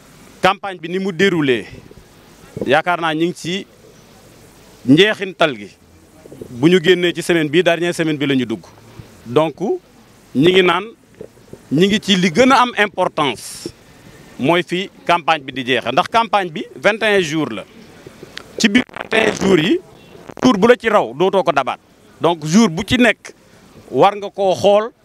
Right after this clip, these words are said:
xool vingt-quatre heures yi nga xamante ni mënoo muus ak a màcc ba def ko vingt-cinq heures,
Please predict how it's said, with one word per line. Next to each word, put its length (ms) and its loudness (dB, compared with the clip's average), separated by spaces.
xool 280 2
vingt-quatre 500 0
heures 180 4
yi 80 0
nga 120 2
xamante 440 0
ni 220 -2
mënoo 440 4
muus 300 2
ak 140 0
a 60 4
màcc 280 0
ba 120 0
def 100 -2
ko 120 -4
vingt-cinq 460 0
heures, 180 -2